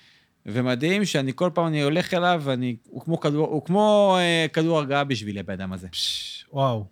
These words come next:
Speaker 1: ואני, כל פעם שאני בלחץ, בחרדות, בהתקפים, אני מתקשר אליו ישר.
Speaker 2: החיים שלך היו נראים אחרת בלי האיש המקסים הזה?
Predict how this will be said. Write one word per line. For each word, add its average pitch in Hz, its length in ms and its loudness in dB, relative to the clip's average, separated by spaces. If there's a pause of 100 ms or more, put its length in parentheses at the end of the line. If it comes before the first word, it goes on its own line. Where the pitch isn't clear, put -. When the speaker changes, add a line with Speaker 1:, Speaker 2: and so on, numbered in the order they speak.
(580)
Speaker 1:
ואני, 123 840 -4
כל 175 140 -2
פעם 190 100 0
שאני 175 140 0
בלחץ, 151 440 2
בחרדות, 131 580 -2
בהתקפים, 135 680 -2 (760)
אני 123 100 0
מתקשר 139 400 2
אליו 185 100 2
ישר. 170 280 4 (580)
Speaker 2:
החיים 156 320 0
שלך 175 180 -2
היו 156 140 2
נראים 147 280 0
אחרת 170 360 -2
בלי 190 300 -2
האיש 190 880 -2
המקסים 165 960 -4
הזה? 208 160 -6